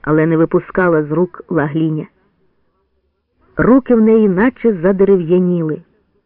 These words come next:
Боцман ножем розрубав лінь і підхопив на руки людину.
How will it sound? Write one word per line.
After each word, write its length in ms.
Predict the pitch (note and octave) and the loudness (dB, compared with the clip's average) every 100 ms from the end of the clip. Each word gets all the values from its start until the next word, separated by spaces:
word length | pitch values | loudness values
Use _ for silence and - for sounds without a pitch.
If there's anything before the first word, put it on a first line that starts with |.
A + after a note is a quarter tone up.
| _ _ _ _ _ _ _ | _ _ _ _ _ _ _
Боцман 720 | D3 D3 F#3+ - F#3 F3+ E3+ | -6 0 0 0 -6 -4 -2
ножем 420 | E3+ E3 F3+ E3+ | -2 0 -2 0
розрубав 560 | D#3+ D#3 D#3+ D#3+ E3 D#3+ | -2 -2 -2 -2 0 0
лінь 340 | F3 G#3 G#3+ - _ _ _ _ _ _ _ _ _ | 2 2 0 -4 _ _ _ _ _ _ _ _ _
і 100 | F3+ | -2
підхопив 600 | F#3+ F#3 - E3+ G3 F#3 | 0 0 0 0 2 2
на 120 | F#3 F#3+ | 2 2
руки 280 | F#3+ - | 0 0
людину. 480 | E3 D#3 D#3+ D3+ D#3+ | -4 -2 -2 -4 -8